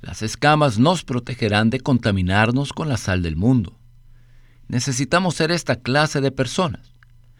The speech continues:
pero además necesitamos tener compañeros espirituales. Al escuchar esta palabra, quizás algunos piensen que es mejor no contactar a nadie para predicar el Evangelio. No se trata de eso.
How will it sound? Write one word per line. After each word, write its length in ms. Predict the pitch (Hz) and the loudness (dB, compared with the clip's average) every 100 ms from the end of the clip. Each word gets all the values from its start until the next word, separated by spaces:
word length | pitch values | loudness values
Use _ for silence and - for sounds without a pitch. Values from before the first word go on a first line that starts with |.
| - - - | -20 -20 -6
pero 180 | 196 | 0
además 380 | 170 143 123 123 | 4 6 6 6
necesitamos 760 | 139 151 165 120 110 117 127 120 | 2 -2 -4 -4 0 2 2 0
tener 380 | 98 110 123 | 0 2 2
compañeros 760 | 120 113 98 76 78 120 117 95 | 2 -2 -2 -6 2 4 4 0
espirituales. 760 | 95 - 85 - - - - - - - - - - - - - - | -6 -6 -8 -8 -14 -16 -20 -20 -20 -20 -20 -20 -20 -20 -20 -20 -8
Al 140 | - | 0
escuchar 440 | 147 - 156 - 208 | 0 2 0 2 0
esta 220 | 156 120 | 0 -2
palabra, 560 | 101 98 117 120 123 139 - - - - | 0 2 4 4 0 -6 -20 -20 -20 -20
quizás 400 | - 151 156 147 | -10 -2 0 2
algunos 400 | 156 131 131 139 | 2 2 2 2
piensen 500 | 127 117 123 123 131 | 0 4 4 4 0
que 160 | 120 123 | -2 -2
es 80 | 120 | -2
mejor 380 | 98 95 120 98 | -2 -2 -2 2
no 320 | 107 190 220 | 4 4 2
contactar 580 | 147 123 104 - 120 131 | -2 0 -4 -4 -2 0
a 60 | |
nadie 400 | 143 117 113 135 | 2 2 2 0
para 260 | 147 - 101 | -2 -2 0
predicar 480 | 143 117 - 104 95 | 0 -2 0 -2 0
el 80 | |
Evangelio. 560 | 85 76 78 120 123 - - - - - - - - - - - - | -4 -6 -4 -2 -2 -6 -16 -20 -20 -20 -20 -20 -20 -20 -20 -20 -14
No 260 | - 110 113 | -2 2 2
se 140 | 110 | 0
trata 340 | 139 92 82 78 | -2 -2 -2 0
de 140 | 113 | 0
eso. 220 | 143 - | 0 -4